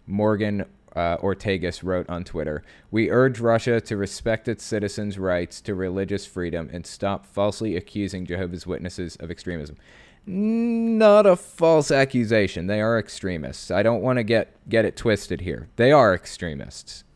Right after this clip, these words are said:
They're not violent extremists. There is a difference. And you know what? I-, if, if being an extremist is against the law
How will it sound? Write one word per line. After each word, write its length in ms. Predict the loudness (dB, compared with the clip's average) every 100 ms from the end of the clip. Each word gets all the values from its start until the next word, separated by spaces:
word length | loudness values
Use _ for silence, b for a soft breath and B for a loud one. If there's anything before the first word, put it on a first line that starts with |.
| _ 0
They're 100 | 4
not 220 | 4 2
violent 640 | 4 8 8 8 4 0
extremists. 800 | -4 -4 -4 -4 -4 -8 -14 -12
There 220 | 4 4 6
is 360 | 8 8 8 0 -2
a 160 | -2
difference. 720 | 2 0 0 -8 -14 -20 -20 _ _
And 400 | -2 0 0 -2 -2
you 180 | 2 4
know 140 | 6
what? 320 | 8 6 2 -6 _ -2
I-, 120 | 4
if, 260 | 6 6 4
if 160 | 4
being 240 | 6 6 6
an 120 | 2
extremist 640 | 0 -2 0 2 2 2
is 120 | 0 2
against 360 | 2 2 0
the 100 | 0
law 320 | 4 4 4